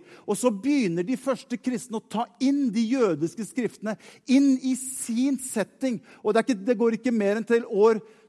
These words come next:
to hundre, så begynner de å bruke alle de hellige skriftene i sine gudstjenester, og de kaller det ikke lenger for jødiske skrifter, men de kaller det for de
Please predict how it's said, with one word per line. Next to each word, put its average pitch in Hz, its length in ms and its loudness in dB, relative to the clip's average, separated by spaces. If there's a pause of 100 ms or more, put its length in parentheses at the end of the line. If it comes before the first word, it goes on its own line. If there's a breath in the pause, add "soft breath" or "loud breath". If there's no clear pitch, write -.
to 262 320 0
hundre, 214 440 0 (200 loud breath)
så 233 160 -2
begynner 185 400 2
de 202 100 0
å 214 80 4
bruke 214 560 -4
alle 175 280 0
de 220 120 -4
hellige 190 380 -4
skriftene 196 460 -4 (180 loud breath)
i 233 280 4
sine 190 380 -2
gudstjenester, 160 680 -2 (180 loud breath)
og 180 120 -4
de 214 100 -2
kaller 165 400 -2
det 160 100 0
ikke 196 160 0
lenger 180 240 -2
for 208 140 -4
jødiske 170 600 -4
skrifter, 185 400 -4 (180 loud breath)
men 160 100 -4
de 170 100 -4
kaller 139 360 -6
det 156 180 -2
for 170 160 -6 (240 soft breath)
de 170 80 -14